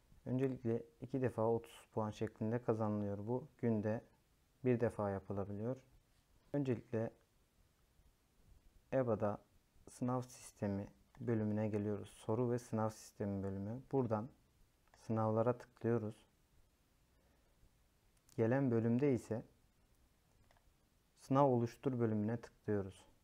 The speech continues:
Tıkladığımız zaman böyle bir ekran karşımıza geliyor.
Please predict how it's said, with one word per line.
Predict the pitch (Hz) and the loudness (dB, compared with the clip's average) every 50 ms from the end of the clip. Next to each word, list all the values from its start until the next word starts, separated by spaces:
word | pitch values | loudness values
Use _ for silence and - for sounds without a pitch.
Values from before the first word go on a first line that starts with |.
| _ _ _ _ _ _ _ _ _ _ _ _ _ _ _ _ _ - - - - - - - - _ _ _ _ | _ _ _ _ _ _ _ _ _ _ _ _ _ _ _ _ _ -20 -20 -20 -20 -20 -20 -20 -20 _ _ _ _
Tıkladığımız | - - - 151 156 151 160 165 170 165 151 | -20 -6 0 2 2 4 4 4 4 4 4
zaman | 139 135 135 143 143 139 | 4 4 6 4 4 6
böyle | 143 147 139 139 127 | 6 6 6 6 6
bir | 131 127 | 6 6
ekran | 120 123 120 - 131 127 127 127 127 - | 6 4 2 2 0 0 0 0 -2 -6
karşımıza | - - 113 107 110 - - 110 107 101 107 104 | -2 0 0 0 0 -2 -4 -4 -2 -2 -2 -2
geliyor. | 101 104 101 101 104 107 120 151 | -2 -2 -2 -2 -2 -4 -4 -6